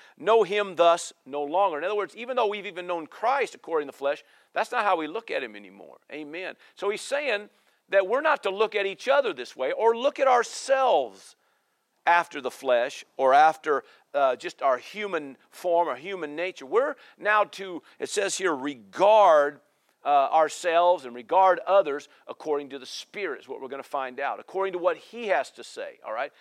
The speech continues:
Which is real key. Kinda just toss that out there, but it's real key today, all right? Now, this word regard is very, uh, interesting. It means to see, to look on, perceive,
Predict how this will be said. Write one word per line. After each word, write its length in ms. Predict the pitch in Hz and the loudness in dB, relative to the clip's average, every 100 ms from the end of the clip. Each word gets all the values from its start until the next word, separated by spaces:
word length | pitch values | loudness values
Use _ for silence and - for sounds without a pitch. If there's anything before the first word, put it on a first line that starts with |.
| _ _ | _ _
Which 180 | 117 127 | -14 -12
is 160 | 113 | -12
real 200 | 139 175 | -6 -4
key. 400 | - - 180 175 _ _ _ | -6 -10 -12 -12 _ _ _
Kinda 200 | - 147 | -12 -12
just 220 | 127 143 | -12 -12
toss 300 | - 170 160 | 0 2 2
that 180 | 165 160 | 0 0
out 280 | 156 151 - | 2 0 0
there, 120 | 151 | -4
but 220 | 147 127 _ _ 127 | -2 -6 _ _ -16
it's 160 | 117 | -12
real 200 | 143 165 | -4 -2
key 280 | 165 - 170 | -2 -8 -10
today, 340 | 127 113 98 | -8 -6 -4
all 140 | 85 107 | -2 0
right? 240 | 127 151 _ _ - | 2 0 _ _ -6
Now, 140 | 139 156 | 2 2
this 140 | 156 | 2
word 280 | 190 226 196 | 4 4 4
regard 640 | 214 151 208 208 160 107 _ | -6 -2 6 6 6 2 _
is 180 | 120 113 | -16 -8
very, 400 | 147 180 180 170 _ _ | 0 2 2 -2 _ _
uh, 320 | - 131 123 113 | 0 2 2 0
interesting. 640 | 143 202 208 156 131 - 156 | -6 -2 2 2 2 -2 -10
It 140 | 131 | -8
means 320 | 165 185 165 | -8 -8 -10
to 120 | - 131 | -12 -12
see, 440 | - 208 214 214 | -12 -12 -12 -10
to 120 | 151 | -8
look 320 | 139 202 196 | -6 -6 -4
on, 360 | 180 185 180 175 | 0 2 2 -4
perceive, 800 | - 143 - 208 202 196 190 | -10 -10 -10 -12 -10 -12 -14